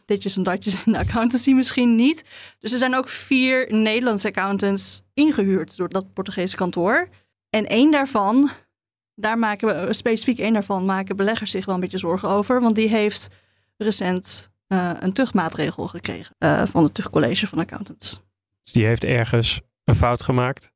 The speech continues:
Speaker 1: Ja, die heeft, die deed dus al voorheen bij een van de Nederlandse kantoren die een, de vergunning heeft ingeleverd, deed hij al controle van dit soort kleine, eh, bedrijven. En daar heeft hij een keer een fout gemaakt, zei de A F M.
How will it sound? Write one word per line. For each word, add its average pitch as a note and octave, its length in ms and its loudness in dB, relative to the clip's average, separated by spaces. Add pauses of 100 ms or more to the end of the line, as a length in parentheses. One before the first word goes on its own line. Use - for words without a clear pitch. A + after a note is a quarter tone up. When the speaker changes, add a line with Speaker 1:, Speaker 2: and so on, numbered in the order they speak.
(200)
Speaker 1:
Ja, A3+ 220 0
die A3+ 180 2
heeft, C#4 300 0
die B3 120 4
deed D4 240 0
dus F#3+ 200 0
al F#3+ 180 0
voorheen G3+ 680 0
bij F#3+ 220 -6
een G3+ 180 0
van G3 200 -2
de F#3 80 -2
Nederlandse C4 760 2 (540)
kantoren F#3+ 540 -2
die G3 180 0
een, G3 180 -4 (300)
de G3+ 100 -4
vergunning G#3+ 340 -2
heeft F#3+ 120 -4
ingeleverd, C#4+ 800 0 (600)
deed C#4 200 0
hij C4+ 160 2
al G#3 160 0
controle A3 540 0
van G3+ 260 0
dit G#3 140 2
soort F3+ 160 -2
kleine, F#3+ 460 -2
eh, D3+ 240 -8
bedrijven. G3 600 -4
En G#3+ 120 0
daar G#3+ 100 0
heeft A3+ 160 0
hij G#3 80 2
een G3 60 0
keer F#3 160 -2
een D#3 60 -2
fout A#3+ 300 0
gemaakt, F#3 400 -2
zei B3 180 0
de C#4 120 -2
A F#3 140 -2
F G3 100 -12
M. G#3 260 0